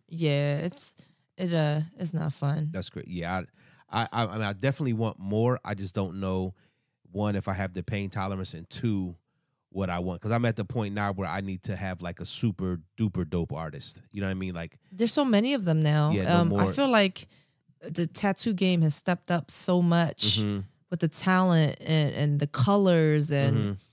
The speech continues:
Speaker 1: and everything like that. So one of my favorite artists, she's actually in Sweden.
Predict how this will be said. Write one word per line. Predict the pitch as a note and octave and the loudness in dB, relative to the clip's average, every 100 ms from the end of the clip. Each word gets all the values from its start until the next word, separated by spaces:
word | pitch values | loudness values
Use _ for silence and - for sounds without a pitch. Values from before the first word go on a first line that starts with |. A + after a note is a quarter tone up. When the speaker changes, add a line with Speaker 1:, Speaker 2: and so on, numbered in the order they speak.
| _ _ _ _ - | _ _ _ _ -2
Speaker 1:
and | F3 | 2
everything | E3+ F3 E3 | 4 4 4
like | D3+ D3+ | 4 4
that. | E3 D#3 C3+ | 4 4 4
So | - D#3+ D3 D3 - - - _ _ | 2 4 6 6 2 -6 -20 _ _
one | F#3+ F#3 G3 | 4 6 6
of | |
my | F#3 | 6
favorite | E3 F#3+ F3 | 6 4 6
artists, | D#3+ F#3 F#3+ F3 D3+ | 6 6 6 4 2
she's | - F#3+ E3 | 4 4 6
actually | C3+ E3+ - E3 | 6 6 6 6
in | D3 | 6
Sweden. | - F3 F#3+ E3 D3 C#3+ | 6 6 8 10 8 6